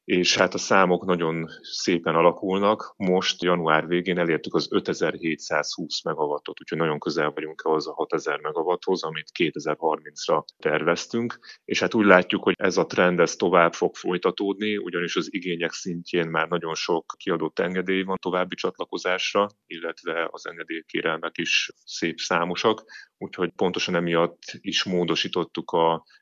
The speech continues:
Nemzeti Energia és Klímatervben a kétezer-harmincas vállalásunkat, és kvázi megdupláztuk ezt a hatezer megawattot tizenkétezer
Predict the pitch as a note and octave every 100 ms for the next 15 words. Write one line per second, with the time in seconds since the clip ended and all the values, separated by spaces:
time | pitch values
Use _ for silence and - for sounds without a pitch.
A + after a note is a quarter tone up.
0 | _ F#2+ F2 F2+ E2+ F2+ E2+ D#2+ E2+ E2
1 | E2 - G2+ E2 D#2+ F2 D#2+ E2 E2 D#2
2 | E2+ F2 D#2+ D#2+ E2+ E2 D#2+ E2+ - D#2+
3 | D#2+ E2+ F2 F2+ - G2 F#2+ F#2+ F2 -
4 | E2 D#2+ E2 E2 D#2+ E2 - D#2 - -
5 | E2+ - E2 D#2+ D#2+ D2+ D2+ D#2+ D#2 D2+
6 | D#2 - D2+ - - - D#2 D#2 - D2
7 | D#2 D2+ D2+ -